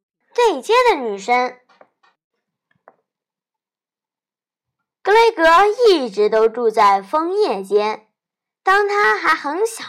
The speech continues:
的时候，就注意到对街那个女生会帮他妈妈扫落叶，有时会看到他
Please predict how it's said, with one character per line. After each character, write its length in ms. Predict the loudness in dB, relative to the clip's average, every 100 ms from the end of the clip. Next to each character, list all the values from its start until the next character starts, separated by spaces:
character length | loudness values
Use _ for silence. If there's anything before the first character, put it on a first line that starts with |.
| -14
的 80 | -12
时 200 | -10 -10 -4
候， 420 | 2 2 2 -6 _ _ _ _
就 200 | 0 2
注 160 | 4 2
意 160 | 2
到 340 | 4 4 4 0
对 360 | 2 2 2
街 260 | -2 -4 -4
那 180 | -2 0
个 100 | 0
女 240 | 0 -4
生 400 | -4 -4 -6 -8 _ -20 -2
会 140 | 2
帮 180 | 4 4
他 200 | 2 0
妈 240 | 2 2
妈 260 | 2 0 -2
扫 240 | -4 -8 -2
落 140 | -2
叶， 160 | 2 2 0 -6 _ _ _ _
有 260 | 0 2 4
时 180 | 2 2 2 0 -4 _
会 160 | -2 -2
看 240 | -2 -2
到 180 | 0 0
他 400 | 2 0 0 -2